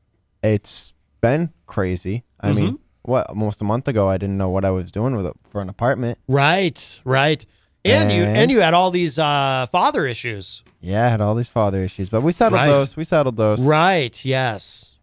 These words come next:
Speaker 1: And
Speaker 2: Which is a
Speaker 1: now,
Speaker 2: big relief.
Speaker 1: now look at me. I have a full-time job. I'm working all the time.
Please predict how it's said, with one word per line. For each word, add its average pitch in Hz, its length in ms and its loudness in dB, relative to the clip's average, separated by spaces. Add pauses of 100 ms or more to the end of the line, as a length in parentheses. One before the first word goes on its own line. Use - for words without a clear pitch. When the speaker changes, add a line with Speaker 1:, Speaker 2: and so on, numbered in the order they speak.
Speaker 1:
And 110 340 2
Speaker 2:
Which 107 100 4
is 110 40 2 (100)
a 123 40 4
Speaker 1:
now, 135 60 4
Speaker 2:
big 143 160 4
relief. 143 640 -2
Speaker 1:
now 135 220 2
look 123 120 0
at 107 80 -8
me. 98 80 -2
I 98 40 0
have 107 200 2
a - 20 -10
full-time 110 440 -2
job. 104 260 2
I'm 95 160 -6
working 98 360 -2
all 101 160 0
the 95 80 0
time. 104 340 -2